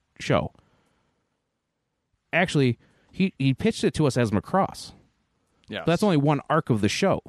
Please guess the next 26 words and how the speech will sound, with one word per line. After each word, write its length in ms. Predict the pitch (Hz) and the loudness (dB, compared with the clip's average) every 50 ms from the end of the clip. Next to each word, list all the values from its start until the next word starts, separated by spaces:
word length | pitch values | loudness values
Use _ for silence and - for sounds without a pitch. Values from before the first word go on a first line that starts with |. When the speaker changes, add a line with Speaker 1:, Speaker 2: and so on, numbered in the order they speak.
| - - | -18 -12
Speaker 2:
Yeah. 220 | 92 95 85 - - _ _ _ _ _ _ _ _ _ _ _ - | -8 -8 -8 -8 -10 _ _ _ _ _ _ _ _ _ _ _ -2
Speaker 1:
The 80 | 131 | 0
actual 240 | 160 196 - - 110 | 0 0 0 -2 -4
show 240 | - - 208 214 180 | -2 0 2 2 2
is 80 | 113 | 2
Robotech. 560 | 110 147 180 185 131 92 - - - - - _ - _ _ _ - 110 | 2 2 0 2 0 -2 -4 -6 -14 -16 -18 _ -20 _ _ _ -10 -6
Speaker 2:
Mm-hmm. 300 | 113 104 101 98 95 92 - _ _ _ _ _ _ _ _ _ _ _ _ _ _ _ _ _ | -6 -6 -4 -4 -6 -6 -8 _ _ _ _ _ _ _ _ _ _ _ _ _ _ _ _ _
Speaker 1:
So 120 | - 156 | -2 -2
I 40 | 190 233 | 0 0
think 140 | 233 185 | 2 2
that's 160 | 165 170 165 - | 2 0 0 2
actually 260 | 175 170 - 156 127 | 0 0 2 2 2
a 40 | 107 | 2
show 180 | - 160 143 131 | 2 2 2 2
that 80 | 113 120 | 2 0
you 120 | 151 147 | 0 0
could 220 | 127 107 95 90 - _ _ _ - | 0 -2 -2 -4 -14 _ _ _ -2
bring 220 | - 139 139 120 104 | 0 2 2 2 2
back. 360 | 98 104 104 110 113 _ - - _ _ _ _ _ _ _ _ _ _ _ _ _ _ _ _ _ _ _ _ _ _ _ _ | 2 2 2 2 0 _ -8 -20 _ _ _ _ _ _ _ _ _ _ _ _ _ _ _ _ _ _ _ _ _ _ _ _
It's 180 | - 131 131 - | -4 -4 -2 0
not 180 | 185 190 208 214 | 2 2 2 2
even 200 | 202 165 160 131 | 0 0 0 0
really 400 | 135 156 160 156 143 120 113 - _ - - _ _ _ _ _ _ _ _ _ _ - - - | 2 2 2 2 2 0 -2 -4 _ -20 -20 _ _ _ _ _ _ _ _ _ _ -20 -14 -10
repackaging 1080 | 110 120 143 151 160 160 160 160 - - - 143 131 135 - - 120 107 107 98 98 92 | -4 0 2 2 2 2 0 -4 -4 -6 -4 -2 -2 -2 -2 -4 -6 -6 -4 -2 -2 -4
it 60 | 90 | -4
for 460 | - - 113 104 95 95 90 90 - | -4 -4 -4 -2 -2 -2 -2 -4 -6